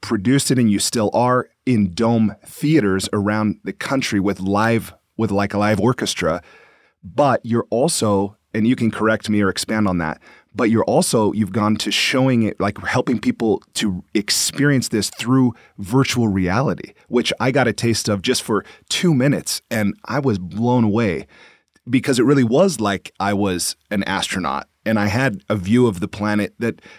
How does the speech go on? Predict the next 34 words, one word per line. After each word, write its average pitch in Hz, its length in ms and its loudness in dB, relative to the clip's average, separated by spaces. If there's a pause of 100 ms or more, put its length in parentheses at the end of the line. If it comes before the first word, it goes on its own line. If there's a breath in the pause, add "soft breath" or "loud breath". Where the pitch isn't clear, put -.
yeah, 131 160 0
I've 117 140 0
seen 113 240 0
posters 101 600 -2
of, 87 260 -6
you 98 140 2
know, 92 140 2
the 90 180 -2
Earth 101 240 0
from 95 200 -6
space 92 520 -2
and 95 160 -4
stuff 101 200 -4
like 87 160 -4
that, 95 240 -2
but 95 120 -2
I'd 95 120 0
never 120 220 2
been 90 380 -2
immersed 110 600 2
in 82 120 -2
it. 78 120 -6 (420 soft breath)
And 127 120 0
it 160 80 2
was 151 180 -2
really, 131 380 2
really 117 240 2
cool, 147 340 0
and 113 120 0
it's - 120 -6
something 117 400 -2 (320 soft breath)
I 131 120 2
wish 127 280 2 (120)
everyone 104 500 2